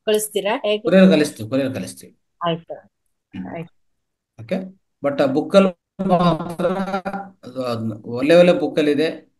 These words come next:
Speaker 2: ಇಂಗ್ಲಿಷ್ ಅಲ್ಲಿ ಹೆಚ್ಚಾಗಿದೆ, ಅದನ್ನು ಅನುವಾದ ಮಾಡಿರೋದು ಕಡಿಮೆ ಬುಕ್ಸೇ ಇದೆ, ಆ,
Speaker 1: ಹೌದು, ಹೌದು.
Speaker 2: ಕನ್ನಡದಲ್ಲಿ.
Speaker 1: ಹೌದು.
Speaker 2: ಈಗ ತಟವ-, ತಟವರ್ತಿ ವೀರ-, ತಟವರ್ತಿ ವೀರರಾಘವ ಅವರ books ಇದೆ,
Speaker 1: ಅವ್ರದ್ದೇ
Speaker 2: ಎಲ್ಲ
Speaker 1: ಇದೆ ರೀ.
Speaker 2: ಕನ್ನಡದಲ್ಲಿ ಅನುವಾದ ಆಗಿ, ಆ, ಆ, ಈಗಾಗಲೇ ಒಂದು ಭಾಗವತ ಸನ್ನಿವೇಶಗಳೆಲ್ಲ ಇದೆ,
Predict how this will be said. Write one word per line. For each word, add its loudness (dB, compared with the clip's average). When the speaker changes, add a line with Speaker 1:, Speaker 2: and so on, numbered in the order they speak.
Speaker 2:
ಇಂಗ್ಲಿಷ್ 4
ಅಲ್ಲಿ 8
ಹೆಚ್ಚಾಗಿದೆ, 2
ಅದನ್ನು 0
ಅನುವಾದ 4
ಮಾಡಿರೋದು 2
ಕಡಿಮೆ -2
ಬುಕ್ಸೇ -2
ಇದೆ, -2
ಆ, -20
Speaker 1:
ಹೌದು, 4
ಹೌದು. -2
Speaker 2:
ಕನ್ನಡದಲ್ಲಿ. 0
Speaker 1:
ಹೌದು. 4
Speaker 2:
ಈಗ -2
ತಟವ-, 4
ತಟವರ್ತಿ 4
ವೀರ-, 0
ತಟವರ್ತಿ 0
ವೀರರಾಘವ 2
ಅವರ 2
books -8
ಇದೆ, -10
Speaker 1:
ಅವ್ರದ್ದೇ 4
Speaker 2:
ಎಲ್ಲ 6
Speaker 1:
ಇದೆ 8
ರೀ. 6
Speaker 2:
ಕನ್ನಡದಲ್ಲಿ 2
ಅನುವಾದ 2
ಆಗಿ, -2
ಆ, -2
ಆ, -2
ಈಗಾಗಲೇ 4
ಒಂದು 4
ಭಾಗವತ 0
ಸನ್ನಿವೇಶಗಳೆಲ್ಲ 0
ಇದೆ, -2